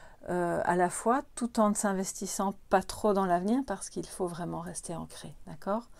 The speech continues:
Euh, alors l'as de coupe, ça parle évidemment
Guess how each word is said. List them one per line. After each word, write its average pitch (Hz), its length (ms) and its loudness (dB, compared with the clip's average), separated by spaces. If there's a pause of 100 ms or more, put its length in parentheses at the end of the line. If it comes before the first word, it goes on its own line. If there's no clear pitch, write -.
(680)
Euh, 180 680 2 (160)
alors 180 160 4
l'as 226 220 8
de 226 100 10
coupe, - 260 2
ça 208 180 8
parle 208 260 8
évidemment 190 580 4